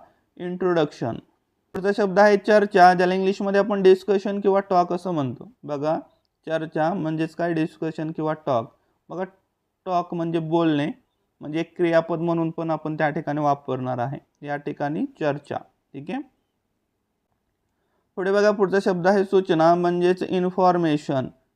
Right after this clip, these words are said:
किंवा सजेशन. सूचना म्हणजेच काय? इन्फॉर्मेशन किंवा सजेशन, दोन्ही शब्द लक्षात ठेवा. पुढचा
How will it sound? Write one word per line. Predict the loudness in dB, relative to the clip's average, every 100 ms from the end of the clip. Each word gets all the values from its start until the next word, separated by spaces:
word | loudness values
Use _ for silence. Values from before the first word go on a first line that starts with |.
| -12
किंवा | -6 0 0
सजेशन. | 0 -4 0 0 0 -2 -2 -2 -8 _ _ _ _ _
सूचना | -12 -10 -4 0 0
म्हणजेच | 0 0 -2 -2
काय? | -2 -2 -2
इन्फॉर्मेशन | -8 -6 -4 2 4 4 0 -2 -2 -2
किंवा | -2 -2
सजेशन, | -2 -4 -2 -2 -4 -4 -6 -6 -10
दोन्ही | -8 -8
शब्द | -8 -8 -6
लक्षात | -2 -2 -4 -10
ठेवा. | -12 -14 -20 -20 _ _ -18
पुढचा | -8